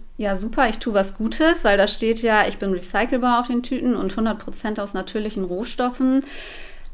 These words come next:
Allerdings ist das gar nicht so toll, wie man denkt.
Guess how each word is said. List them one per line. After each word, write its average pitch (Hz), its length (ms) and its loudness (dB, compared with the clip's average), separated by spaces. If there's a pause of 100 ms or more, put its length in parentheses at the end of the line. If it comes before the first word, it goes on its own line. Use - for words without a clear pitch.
(140)
Allerdings 247 800 4 (480)
ist 240 180 -2
das 247 180 0
gar 196 180 4
nicht 208 140 0
so 196 100 -4
toll, 214 280 2
wie 208 80 -2
man 185 220 0
denkt. 185 500 0